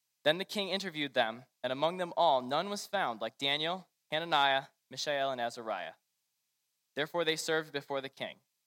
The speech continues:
And in all matters of wisdom and understanding about which the king examined them, he found them ten times better than all the magicians and astrologers who were in all his realm.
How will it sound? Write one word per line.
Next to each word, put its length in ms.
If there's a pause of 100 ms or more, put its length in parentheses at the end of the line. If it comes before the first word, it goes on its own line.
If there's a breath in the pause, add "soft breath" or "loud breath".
(760)
And 80
in 100
all 180
matters 340
of 100
wisdom 360
and 80
understanding 560
about 240
which 180
the 80
king 200
examined 480
them, 260 (580)
he 60
found 280
them 200
ten 340
times 380
better 300
than 140 (140)
all 240
the 80
magicians 480
and 80
astrologers 720
who 100
were 160
in 120
all 280
his 220
realm. 260